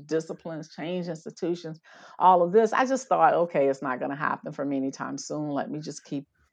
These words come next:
um, you know, preparing myself for what my life's journey will look like and how the call will evolve down the road." And I meet this guy, and I'm sitting at one point in one of my <laughs> classes at Fordham, and it was a distance relationship. So he meets me, and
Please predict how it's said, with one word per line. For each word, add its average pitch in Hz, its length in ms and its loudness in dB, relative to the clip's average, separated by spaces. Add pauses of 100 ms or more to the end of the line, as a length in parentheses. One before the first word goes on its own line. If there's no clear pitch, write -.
um, 143 460 -8
you 185 100 -4
know, 143 80 -2
preparing 151 420 -4
myself 143 380 -6
for 143 100 -6
what 143 200 -4
my 143 360 -8 (400)
life's 143 460 0
journey 143 380 -2
will 139 220 -4
look 139 200 -4
like 127 260 -10
and 135 80 -12
how 135 160 -6
the 135 80 -4
call 143 540 -4
will 135 200 -2
evolve 139 580 -4 (360)
down 143 260 -4
the 135 100 -8
road." 143 380 0 (760)
And 220 460 4 (100)
I 233 120 0
meet 269 260 0
this 302 160 0
guy, 262 400 4
and 214 120 -2
I'm 233 280 -2
sitting 285 460 0
at 196 100 0
one 254 180 0
point 208 260 0
in 190 200 0
one 202 120 4
of 185 80 0
my 202 120 0
<laughs> 214 120 -6
classes 214 320 0
at 175 140 -2
Fordham, 196 460 0
and 185 120 -4
it 165 80 -2
was 170 100 -2
a 165 60 2
distance 196 440 0
relationship. - 480 -4
So 170 100 -8
he 175 120 -6
meets 202 440 -6
me, 165 220 -6
and 147 240 -8